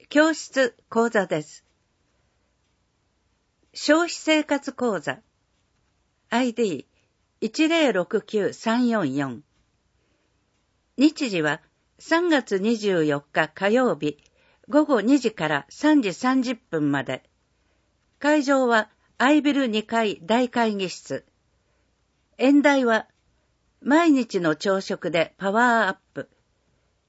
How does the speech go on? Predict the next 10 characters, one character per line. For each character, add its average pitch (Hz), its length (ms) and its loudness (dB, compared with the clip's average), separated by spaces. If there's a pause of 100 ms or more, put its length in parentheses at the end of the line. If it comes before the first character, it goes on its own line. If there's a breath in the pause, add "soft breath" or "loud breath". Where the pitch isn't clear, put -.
(260)
親 311 260 4
子 233 140 0
で 170 120 2
学 151 300 0
ぶ 151 160 -2
健 226 340 0
康 196 220 0
の 170 140 -4
コ 139 160 -10
ツ。 - 240 -12